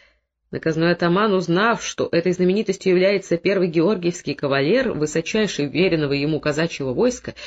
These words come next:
пожелал увидеть Улыбина и вскользь заметил: «Такой казак и ходит по работникам?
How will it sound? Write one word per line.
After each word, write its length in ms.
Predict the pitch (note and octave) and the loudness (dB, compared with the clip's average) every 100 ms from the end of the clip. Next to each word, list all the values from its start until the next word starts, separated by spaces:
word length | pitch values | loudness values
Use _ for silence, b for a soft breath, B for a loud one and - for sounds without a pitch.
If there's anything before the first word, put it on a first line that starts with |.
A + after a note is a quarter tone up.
| B B | B B
пожелал 380 | E3 F3 G#3+ C#4 | 0 2 2 2
увидеть 340 | D4 C4+ B3 B3 | 2 2 0 2
Улыбина 380 | A#3+ A3 A3+ | 2 2 2
и 180 | A3+ G3+ | 0 -2
вскользь 400 | - - G3+ G3+ | -6 -2 -2 -2
заметил: 580 | A3 A#3 G#3 B2 D#2 - _ _ _ _ _ _ _ | -4 -2 -2 -4 -6 -14 _ _ _ _ _ _ _
«Такой 280 | - - G3 | -6 -2 -2
казак 500 | F3 D#3 C3+ G3 G#3 | 0 0 0 -2 -4
и 20 | |
ходит 380 | E3+ D#3+ F3+ G3+ | -4 -2 -2 -2
по 100 | F3+ | -2
работникам? 640 | D3 C3+ A3+ C4 - - | -2 -2 -4 -6 -14 -14